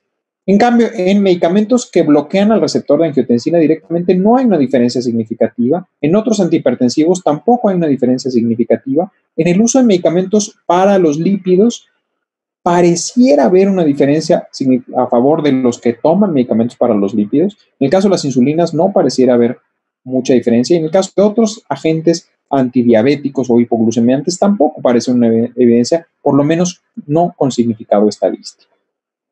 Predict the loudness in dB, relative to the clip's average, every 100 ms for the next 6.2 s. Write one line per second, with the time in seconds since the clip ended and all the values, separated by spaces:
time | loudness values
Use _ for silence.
0 | -2 0 0 -2 -4 _ _ _ _ -2
1 | 0 0 0 0 2 0 0 0 0 2
2 | 2 2 0 0 -2 0 0 0 0 0
3 | 0 -2 -2 0 0 2 2 2 2 2
4 | 0 -4 -4 -2 2 2 2 -2 -2 -6
5 | -4 -2 0 0 -2 -2 -2 -6 -8 -4
6 | 0 0